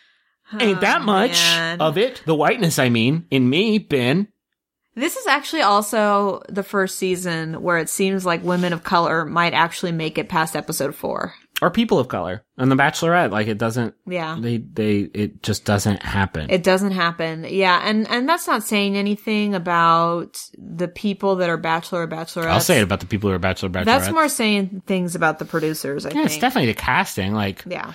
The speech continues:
Speaker 1: just in, in, in, in terms of, like, numbers, like, Caitlin's season, I think there were only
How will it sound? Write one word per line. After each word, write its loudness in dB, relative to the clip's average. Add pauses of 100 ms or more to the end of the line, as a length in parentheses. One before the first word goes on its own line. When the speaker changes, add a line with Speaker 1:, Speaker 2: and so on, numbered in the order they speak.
(140)
Speaker 1:
just 2
in, 4
in, 2
in, -2
in 4
terms 2
of, 0
like, 0 (1000)
numbers, 2 (640)
like, 0 (160)
Caitlin's 2
season, 2
I 2
think -2
there 2
were 2
only 2